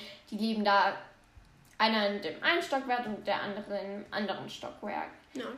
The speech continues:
Speaker 1: Und
Speaker 2: das
Speaker 1: das
Speaker 2: stimmt.
Speaker 1: ist eigentlich ganz praktisch, weil ich dann immer meine Cousinen und meinen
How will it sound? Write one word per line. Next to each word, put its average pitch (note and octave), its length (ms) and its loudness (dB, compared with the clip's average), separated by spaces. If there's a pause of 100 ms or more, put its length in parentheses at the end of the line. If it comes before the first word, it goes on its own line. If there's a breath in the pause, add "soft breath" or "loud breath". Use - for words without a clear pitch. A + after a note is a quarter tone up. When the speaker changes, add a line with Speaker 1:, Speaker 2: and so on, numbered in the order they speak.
Speaker 1:
Und A3+ 120 -2
Speaker 2:
das - 0 -
Speaker 1:
das A3 140 8
Speaker 2:
stimmt. - 160 4
Speaker 1:
ist A3 60 0
eigentlich A3 260 2
ganz G#3+ 200 -2
praktisch, A3+ 460 -2
weil G#3 180 2
ich G#3 80 -6
dann G3+ 200 0
immer G3+ 180 -2
meine G3 200 -4
Cousinen B3+ 540 0
und A3 200 -4
meinen G3+ 360 -2